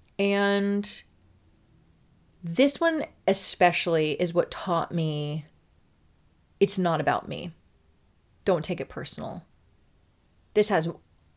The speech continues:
much more to do with this individual, individuals, than it does about me. So don't take this one to heart. Though it was meant to hurt me, it was meant to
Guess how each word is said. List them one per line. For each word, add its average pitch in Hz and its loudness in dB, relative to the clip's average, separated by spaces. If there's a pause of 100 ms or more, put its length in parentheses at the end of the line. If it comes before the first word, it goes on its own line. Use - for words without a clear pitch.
(140)
much 185 2
more 160 0
to 165 -6
do 156 -2
with 151 -2
this 143 -4
individual, 156 -4 (540)
individuals, 151 0 (360)
than 170 0
it 143 -4
does 143 0
about - -6
me. - -10 (840)
So 160 2
don't 175 0
take 160 -2
this 139 -4
one 147 -4
to 151 -6
heart. - -4 (400)
Though 196 8
it 170 6
was 175 4
meant 170 2
to 160 0 (540)
hurt 180 -2
me, 254 0
it 180 4
was 165 2
meant 165 0
to 160 0